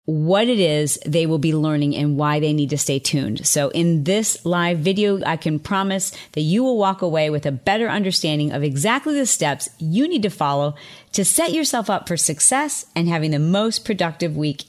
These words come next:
ever. And while we're live, I'm gonna be answering all of your questions, whatever questions you might have, but better than that, if you're watching this video after I've ended the live broadcast, I promise for the next forty-eight hours,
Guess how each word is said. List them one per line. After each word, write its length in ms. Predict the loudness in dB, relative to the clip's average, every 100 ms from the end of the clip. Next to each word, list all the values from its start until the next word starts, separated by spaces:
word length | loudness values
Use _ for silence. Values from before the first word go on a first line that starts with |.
| -2
ever. 420 | -2 -2 -6 -8 -6 -2
And 320 | 2 2 2
while 260 | 2 2
we're 140 | 2 2
live, 400 | 2 0 0 0
I'm 160 | 0 2
gonna 160 | 2 2
be 180 | 0
answering 420 | 0 -2 0 -2 -4 -2
all 320 | 0 0 0
of 180 | 0 0
your 100 | -2
questions, 540 | -2 -4 -2 -2 -2
whatever 240 | -2 -2 -4
questions 460 | -4 -2 0 0
you 60 | 0
might 120 | 0
have, 160 | 0 0
but 220 | -2 0
better 260 | 0 2
than 160 | 0 2
that, 340 | 0 -2 -6 -14 -20 -18 -6
if 220 | -4 0
you're 220 | 2 2
watching 420 | 2 0 0 2
this 200 | 0 0
video 500 | -2 0 0 -2 -6 -14 _
after 480 | -2 -2 -2 -4 -2
I've 160 | -2 -4
ended 280 | -2 0 0
the 100 | 0
live 360 | 0 0 0 -2
broadcast, 640 | 0 0 -2 -4 -4 -8 -8
I 160 | -2 0
promise 520 | 0 -2 0 -2 -4
for 120 | -4
the 120 | -2 0
next 360 | -2 -4 -10
forty-eight 460 | -2 0 2 2 2
hours, 400 | 0 0 -2